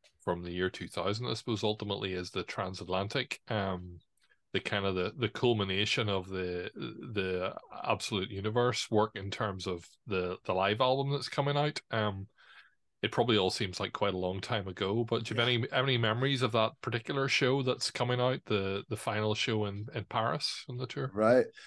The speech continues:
Speaker 3: Well, Transatlantic will actually have two releases this year. The first one will be February, uh, what is it, seventeenth, I think, is the,
Speaker 1: Seventeenth.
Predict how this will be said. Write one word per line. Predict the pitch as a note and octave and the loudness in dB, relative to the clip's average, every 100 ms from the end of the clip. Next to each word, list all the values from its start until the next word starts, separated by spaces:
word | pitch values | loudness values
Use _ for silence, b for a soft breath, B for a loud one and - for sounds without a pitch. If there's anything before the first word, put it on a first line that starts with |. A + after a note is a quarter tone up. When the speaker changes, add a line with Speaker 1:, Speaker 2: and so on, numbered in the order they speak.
| B | B
Speaker 3:
Well, | - | 2
Transatlantic | C3+ G#3 A#3 A#3 A#3 G3+ E3+ | 6 8 8 8 8 8 8
will | D3+ | 6
actually | D3 D3 D3 | 4 4 6
have | C3 - - _ | 4 2 -16 _
two | - G3 G3+ | -2 4 8
releases | F#3+ E3 D3+ B2+ G#2+ F#2+ | 10 12 10 8 0 0
this | G#2 G2 - | 2 2 2
year. | G2 F2+ | 2 4
The | F2+ | 2
first | - A#2+ A#2+ C3+ | 2 2 4 4
one | B2+ A#2+ A#2 | 6 8 6
will | A2+ A2 | 6 6
be | A#2 A2 G#2+ G#2 | 6 6 6 2
February, | - A#2 G#2+ G#2+ A2 G#2+ G#2 G2 F#2+ F#2 F2+ F2 | 2 4 4 4 4 4 4 2 2 0 -2 -2
uh, | E2+ F2 E2+ E2+ | -2 -2 -2 -2
what | F2+ G2 | -2 -2
is | F2 D#2 | -2 -6
it, | C#2+ | -8
seventeenth, | - - G2+ A#2 A#2 C#3+ D3 | -6 0 2 2 0 -2 0
I | C3+ | -2
think, | C3+ C#3+ B2+ | 2 2 4
is | A2+ F#2 | 2 4
the, | G#2+ | 2
Speaker 1:
Seventeenth. | G2+ - A2 | 2 -2 -12